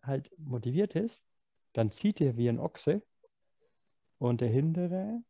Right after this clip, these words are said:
kann selbst beim Laufen nicht entspannend, aber er kann mitlaufen, aber es nutzt halt schon was. Und das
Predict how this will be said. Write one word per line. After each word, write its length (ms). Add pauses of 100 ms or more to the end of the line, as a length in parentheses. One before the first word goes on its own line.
kann 220
selbst 320
beim 180
Laufen 680 (1700)
nicht 200
entspannend, 540
aber 300
er 120
kann 200
mitlaufen, 640
aber 120
es 200
nutzt 340
halt 100
schon 160
was. 180
Und 120
das 240